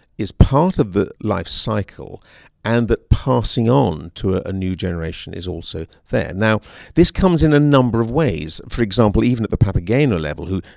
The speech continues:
a character who is very much af-, afraid of death and fails the test, at the end, with the wonderful duet with Papagena, that is all about creating the next generation, a, an endless litter of children.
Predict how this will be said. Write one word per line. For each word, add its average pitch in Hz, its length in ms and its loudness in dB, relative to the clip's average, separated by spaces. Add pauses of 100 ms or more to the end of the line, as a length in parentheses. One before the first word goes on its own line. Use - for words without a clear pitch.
(140)
a - 80 -12
character 92 300 -6
who 82 100 -12
is 92 160 -4
very 120 220 4
much 104 180 -2
af-, - 200 -6
afraid 92 420 -4
of 80 120 -12
death - 360 -8
and 87 180 -8
fails 110 400 2
the - 80 -12
test, - 500 -6 (340)
at 127 180 2
the 117 180 2
end, 107 300 0
with 101 220 -2
the 101 120 0
wonderful 101 300 -2
duet 98 260 -2
with - 160 -10
Papagena, 90 880 -2 (240)
that 123 240 2
is 139 100 6
all 113 180 6
about 104 360 -2
creating 98 840 -6 (180)
the 113 80 0
next 101 240 -4
generation, 95 640 -4
a, 78 140 -14
an 90 340 -10
endless 98 400 -6
litter 98 420 -6
of 85 200 -16
children. - 520 -6